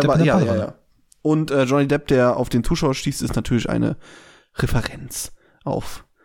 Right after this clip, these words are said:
Speaker 2: den, äh, großen Eisenbahnraub.
Speaker 1: Ah.
Speaker 2: Einer der ersten. Der erste Western, einer der ersten Western.
Speaker 1: Mhm.
Speaker 2: Zumindest, wo dem, meine ich, auch zum ersten Mal den Zusehenden ins Gesicht geschossen wird.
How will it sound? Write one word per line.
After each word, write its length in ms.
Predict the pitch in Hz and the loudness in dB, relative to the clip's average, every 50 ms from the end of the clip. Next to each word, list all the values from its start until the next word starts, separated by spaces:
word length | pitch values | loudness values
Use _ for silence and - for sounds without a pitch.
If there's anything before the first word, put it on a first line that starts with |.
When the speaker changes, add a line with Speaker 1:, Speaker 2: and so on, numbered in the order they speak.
| _ _ _ _ _ _ _ _ | _ _ _ _ _ _ _ _
Speaker 2:
den, 440 | 131 131 127 120 117 117 117 117 113 | -2 2 2 4 4 4 2 0 0
äh, 300 | - 117 110 110 113 - | 0 0 2 2 2 0
großen 340 | - - - 147 143 - 143 | -2 -2 -2 0 0 0 -2
Eisenbahnraub. 840 | - 101 117 110 110 107 - - - 113 - - - - - - - - - - - _ _ _ _ _ _ | -2 -2 -2 0 0 0 -2 -4 -6 -8 -8 -8 -8 -4 -2 -2 -2 -4 -8 -14 -20 _ _ _ _ _ _
Speaker 1:
Ah. 360 | - - - 165 190 156 107 | -6 -2 0 2 2 2 2
Speaker 2:
Einer 120 | 101 - - | 0 -2 -4
der 140 | - - - | -6 -6 -6
ersten. 400 | 101 - - - - - 117 - _ _ _ - | -6 -8 -8 -8 -8 -8 -8 -10 _ _ _ 0
Der 120 | 143 143 | 0 2
erste 260 | 135 139 131 - - 123 | 2 0 -2 -2 -2 -4
Western, 300 | 123 127 - 127 113 - | -4 -2 -2 -4 -6 -4
einer 240 | - 123 127 127 117 | -2 -2 0 0 0
der 180 | 127 120 123 | 0 0 0
ersten 320 | - - 110 - - 123 120 | 0 -2 -4 -4 -6 -6 -6
Western. 260 | - - - 120 120 | -6 -4 -4 -4 -2
Speaker 1:
Mhm. 40 | - | 0
Speaker 2:
Zumindest, 360 | 110 - - 135 143 - - | 2 4 4 4 4 2 2
wo 240 | 131 127 127 123 120 | 2 4 4 4 4
dem, 340 | 113 120 117 120 117 113 110 - - - - - - _ _ _ _ _ _ _ - 247 - | 4 2 2 2 2 0 -2 -6 -12 -20 -20 -20 -20 _ _ _ _ _ _ _ -20 -10 -6
meine 260 | - 123 127 165 202 | -2 0 2 2 2
ich, 120 | 208 160 147 | 2 0 0
auch 100 | 151 147 | 0 0
zum 160 | - - 135 | 0 0 0
ersten 280 | 135 135 143 - - 139 | 2 2 0 0 -2 0
Mal 180 | 135 123 120 120 | 0 2 2 2
den 240 | 120 123 120 123 117 | 2 2 2 0 0
Zusehenden 640 | - - 143 135 131 127 123 123 123 123 123 123 | 0 0 2 2 4 4 4 4 4 2 2 0
ins 340 | - - 131 131 127 - - | 0 0 2 2 0 0 -2
Gesicht 260 | - 127 120 117 - | -4 -2 -2 -2 -2
geschossen 360 | - - - - - - - 120 | -4 -4 -4 -4 -4 -4 -6 -8
wird. 160 | 113 - | -8 -6